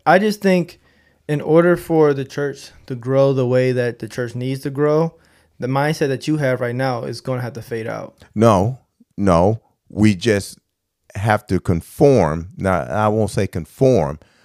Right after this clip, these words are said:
Speaker 2: but understand the different styles. Because your era,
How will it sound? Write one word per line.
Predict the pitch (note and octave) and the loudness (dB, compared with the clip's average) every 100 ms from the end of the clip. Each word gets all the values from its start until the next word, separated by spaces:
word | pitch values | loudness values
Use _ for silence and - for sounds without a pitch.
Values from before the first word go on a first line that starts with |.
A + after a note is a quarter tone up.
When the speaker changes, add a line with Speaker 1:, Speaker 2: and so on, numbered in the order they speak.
| _ _ _ _ | _ _ _ _
Speaker 2:
but | G#2+ F#2+ | 0 2
understand | G2+ F#2+ - G#2 E2+ | 0 -2 -4 -4 -4
the | |
different | D2 E2+ D2 | -4 -8 -8
styles. | - F2 D2 - - - _ _ _ - | -4 -2 -2 -8 -18 -20 _ _ _ -18
Because | F2+ - F#2 D#2+ | -6 0 2 4
your | C3 - | 4 4
era, | F#2+ D#2 C2 | 2 0 -2